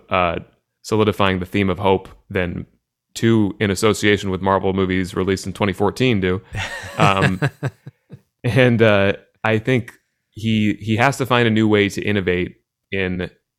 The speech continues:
Speaker 1: his, his quest here. Uh, you know, he, in the Sacred Timeline, yes, we would have, we would have come upon, uh, Steve Rogers frozen in the ice anyway.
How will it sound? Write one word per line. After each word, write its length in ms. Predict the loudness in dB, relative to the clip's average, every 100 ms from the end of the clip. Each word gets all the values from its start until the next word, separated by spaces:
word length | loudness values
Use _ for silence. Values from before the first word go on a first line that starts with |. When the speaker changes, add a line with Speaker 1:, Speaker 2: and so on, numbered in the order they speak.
| _ _
Speaker 1:
his, 500 | -4 -2 -4 -8 -12 -8
his 180 | -8 -2
quest 460 | 0 0 -6 -18 -10
here. 400 | -8 -8 -12 -20 _ -6
Uh, 240 | -4 -6 -8 _ _ _
you 80 | -12
know, 140 | -8 -6
he, 340 | -6 -6 -8 _ _ _ _ -10
in 140 | -4 -2
the 60 |
Sacred 280 | 2 2 2
Timeline, 440 | 0 0 2 0 2
yes, 220 | 2 2
we 100 | 0
would 120 | 2
have, 200 | 0 -2
we 80 | -2
would 140 | 0 0
have 100 | 0
come 140 | -2
upon, 480 | 0 0 0 -2 -6 _ _ _ _ _ _
uh, 140 | -2 -2
Steve 300 | -2 -2 2
Rogers 340 | 2 2 -4
frozen 340 | -2 0 0 -2
in 100 | -2
the 100 | -2
ice 240 | -2 -2
anyway. 500 | -2 0 2 0 -2